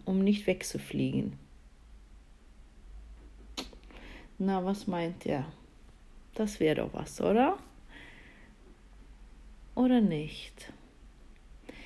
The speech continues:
Ich kann noch dazu erzählen, darüber liegen, auch bezüglich Wind, dass da, äh, mein Elternhaus,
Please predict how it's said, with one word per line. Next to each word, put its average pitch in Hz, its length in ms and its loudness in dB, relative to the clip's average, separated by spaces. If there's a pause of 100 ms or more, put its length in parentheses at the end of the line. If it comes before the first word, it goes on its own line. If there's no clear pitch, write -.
(140)
Ich 208 180 2
kann 214 160 6
noch 202 140 8
dazu - 260 0
erzählen, 214 840 8 (1500)
darüber 180 520 6
liegen, 208 400 8
auch 185 260 0 (140)
bezüglich 214 380 6
Wind, 226 260 8 (1120)
dass 196 280 0
da, 202 520 8
äh, 190 240 4
mein 180 140 4
Elternhaus, 254 1000 8